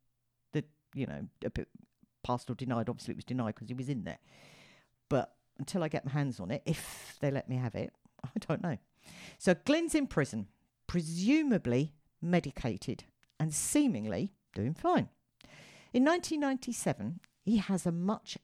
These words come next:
younger cellmate, Adam, who's inside for a short stint on motoring offences. They get on really well,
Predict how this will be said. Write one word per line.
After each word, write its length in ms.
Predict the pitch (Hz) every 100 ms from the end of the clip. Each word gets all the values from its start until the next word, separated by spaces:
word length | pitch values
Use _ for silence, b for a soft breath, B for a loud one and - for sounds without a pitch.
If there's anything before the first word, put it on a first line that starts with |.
| -
younger 480 | 165 156 147 139 -
cellmate, 760 | - - 190 147 120 92 - - _ _ _
Adam, 420 | - 175 143 87 - _ - B B B
who's 180 | 180 190
inside 420 | 196 - 139 143
for 140 | -
a 40 | 151
short 380 | - 233 -
stint 440 | - - 123 117 -
on 180 | 147 165
motoring 400 | 196 196 - 107
offences. 680 | 104 117 101 - 76 - - _ _ _ -
They 180 | 202
get 320 | 190 208 - 233
on 200 | 226 196
really 320 | 247 320 262
well, 480 | 190 220 170 98 -